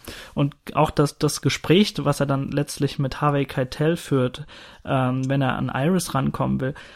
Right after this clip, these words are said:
das, das und auch ganz, ganz viele andere Momente, die einfach zeigen, wie wenig er von der Gesellschaft weiß und wie wenig er sich da einfühlen kann. Da gibt's einfach Gespräche,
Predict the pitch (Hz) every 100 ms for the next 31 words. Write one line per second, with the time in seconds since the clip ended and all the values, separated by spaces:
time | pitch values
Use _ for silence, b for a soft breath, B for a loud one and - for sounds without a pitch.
0 | B 139 143 - _ - - - - 175
1 | 170 147 - 170 - - 175 170 - 156
2 | 151 165 185 160 139 131 127 123 131 b
3 | b b b _ _ _ _ _ 151 143
4 | 151 147 - - 160 175 156 143 135 139
5 | 151 208 214 202 - b b b b _
6 | - 147 170 - _ - - 151 143 147
7 | 135 135 196 - 165 - - 143 175 190
8 | 147 139 135 143 196 196 151 156 - -
9 | 156 190 - 151 143 156 147 147 165 -
10 | - - 160 151 - 151 - - 160 202
11 | 175 147